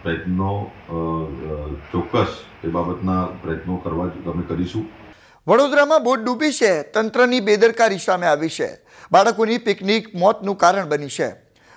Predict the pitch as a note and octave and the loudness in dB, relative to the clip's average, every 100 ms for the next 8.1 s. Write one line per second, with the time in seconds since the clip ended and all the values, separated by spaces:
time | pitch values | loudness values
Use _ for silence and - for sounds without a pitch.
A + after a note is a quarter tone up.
0 | - G3 F#3+ G3 F#3+ G#3+ B3+ A3+ F3+ G3 | 2 2 4 0 0 2 4 6 4 2
1 | G#3 - - G3 F3 F#3 G#3+ G#3+ G#3 G3 | -4 -6 0 2 6 4 4 4 2 2
2 | G3+ - F3 D3 C3+ C#3 A#2 - - - | -4 0 2 2 2 -4 -4 -8 -20 0
3 | G3 F#3 F#3 F#3 E3+ A3+ A3+ B3+ F#3 G3 | 4 4 2 -4 2 2 2 -4 0 0
4 | F#3+ F#3+ - G3 B3+ A#3+ A3+ G#3+ F3+ F#3+ | 2 -2 0 4 4 4 2 2 4 4
5 | G3 E3+ D#3+ E3 F3 C#4 C#4+ A3 F3+ F3+ | 0 -2 0 0 2 2 2 -2 2 2
6 | F#3+ F3+ C#3 B2 - F3+ G#3+ G#3+ B3 D4+ | 4 4 4 0 -4 0 0 -2 -8 -4
7 | D#4+ C#4 A#3+ G#3+ G#3+ F#3+ F3 F3 F3 F#3+ | 0 4 4 4 4 6 6 6 2 -4